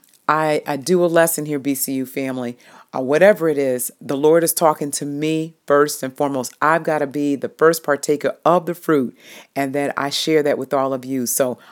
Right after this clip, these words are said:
I'm right in this with all of you. So let's get back into our scriptures around waiting. I've got a couple more. All right, uh, let's see. Psalm sixty-two and five reminds us that, "My soul, wait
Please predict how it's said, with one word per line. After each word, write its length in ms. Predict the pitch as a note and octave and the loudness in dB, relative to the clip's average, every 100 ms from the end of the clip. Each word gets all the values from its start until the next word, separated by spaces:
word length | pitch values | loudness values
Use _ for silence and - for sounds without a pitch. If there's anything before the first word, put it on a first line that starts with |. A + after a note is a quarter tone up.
| _ | _
I'm 300 | C3+ D3+ D3+ | 0 0 0
right 340 | C3+ D3 F3 F#3 | 2 4 4 2
in 220 | F#3 F3+ | -2 0
this 240 | C#3+ C#3 - | -2 -2 -8
with 340 | - B2+ D3+ - | -4 0 0 -2
all 240 | C3+ C3+ | -2 0
of 100 | B2+ | -2
you. 160 | A#2 C3 | -6 -8
So 360 | - C#3 B2+ A#2 - - - | -2 0 0 -4 -16 -20 0
let's 220 | D3 D#3 | 2 2
get 180 | F#3 F3 | 2 2
back 160 | E3+ E3+ | 2 0
into 180 | E3 | -2
our 80 | D#3+ | 0
scriptures 540 | D3+ - D3 - C#3 - | 0 0 -2 -2 -4 -2
around 440 | C3+ C#3 C3+ C3+ | -4 -2 -4 -2
waiting. 260 | C#3 B2+ B2 | -2 -2 -6
I've 80 | A#2+ | -4
got 160 | C3 | -4
a 40 | A#2+ | -4
couple 400 | - F3 F3 F3 | -2 -2 -2 -4
more. 340 | D3+ B2 - _ _ _ _ _ _ _ _ _ _ - - - - _ | -4 -6 -8 _ _ _ _ _ _ _ _ _ _ -20 -18 -20 -20 _
All 200 | D3 F#3 | 2 4
right, 360 | F3 C3+ - - | 4 0 -2 -4
uh, 360 | - D3 D3 D3 | 0 2 2 2
let's 260 | D#3+ F3+ - | 0 0 -2
see. 500 | - E3 C#3+ B2+ A2+ _ _ _ | 0 2 2 -2 -8 _ _ _
Psalm 600 | - - G#3 G3+ F3+ C#3+ - | -8 0 2 2 2 0 -6
sixty-two 640 | - - F3 - F3 - E3 | -4 -2 -2 -4 -6 -2 -2
and 180 | D3 - | -2 0
five 500 | F#3 G#3 D#3 B2+ - | 0 2 -2 -4 -8
reminds 540 | C#3 D3 C#3+ C3+ C3+ A#2+ | -6 -4 -4 -4 -4 -6
us 240 | A2+ - _ _ - | -8 -8 _ _ 0
that, 220 | D3 - | 0 2
"My 180 | D3 D3 | 0 0
soul, 640 | - F#3+ F#3 G3 G3+ G#3 _ _ _ - | 2 4 6 6 2 -2 _ _ _ -14
wait 480 | C3 E3 F3 - | 0 2 2 0